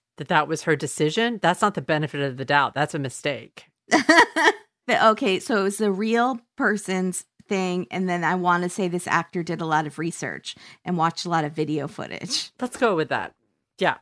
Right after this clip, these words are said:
Speaker 1: we're gonna go with that.
Speaker 2: And sh-, maybe she's Australian. She's like Nicole Kidman, you know? She's like someone you would never know was Australian. She's on, like, your favorite T V show. You had no idea she was Australian. And she's like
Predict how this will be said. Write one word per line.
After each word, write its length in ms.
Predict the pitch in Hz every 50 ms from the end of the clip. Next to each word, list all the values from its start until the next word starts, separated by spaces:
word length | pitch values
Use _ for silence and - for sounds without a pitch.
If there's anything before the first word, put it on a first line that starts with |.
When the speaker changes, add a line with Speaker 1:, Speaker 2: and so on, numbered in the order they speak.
| _ _ _
Speaker 1:
we're 120 | 175 170
gonna 200 | 185 196 190 185
go 160 | 175 175 170
with 120 | 165 160 135
that. 240 | 123 101 - - _ _ _ _ _ _
Speaker 2:
And 180 | 208 208 208
sh-, 60 | - -
maybe 300 | 233 240 254 240 320 339
she's 240 | - - 339 269
Australian. 720 | 330 247 233 - - 202 190 190 202 214 233 262 277 311 302 - - - -
She's 220 | - - 226 226 -
like 180 | 233 226 233
Nicole 280 | 233 214 - - 196 190
Kidman, 460 | - 202 196 196 180 127 131 - - - - - - -
you 120 | 214 240
know? 260 | 208 190 185 196 214
She's 280 | 226 - - 208 196 -
like 240 | 202 202 196 196 -
someone 380 | - - 220 208 202 202 202
you 80 | 202 196
would 140 | 190 190 185
never 340 | 196 185 185 185 - 190 185
know 200 | 185 180 180 190
was 200 | 185 185 175 -
Australian. 680 | 165 180 - - - 202 156 160 147 143 147 113 180
She's 200 | - - 165 170
on, 160 | 175 170 165
like, 160 | 165 156 156 -
your 80 | 156
favorite 380 | - - 175 165 165 160 175 -
T 140 | - 196 180
V 180 | - 160 165
show. 300 | 156 - - 160 160 156
You 200 | 151 147 - 160
had 140 | 156 151 160
no 200 | 170 170 160 156
idea 300 | 156 147 143 - 131 139
she 160 | 139 - 156
was 100 | 147 135 139
Australian. 640 | 139 139 - - 123 95 - 52 - - - - - - - - - _ _ -
And 260 | 190 180 170 165 - - _ _
she's 240 | - - 180 -
like 220 | 196 190 175 170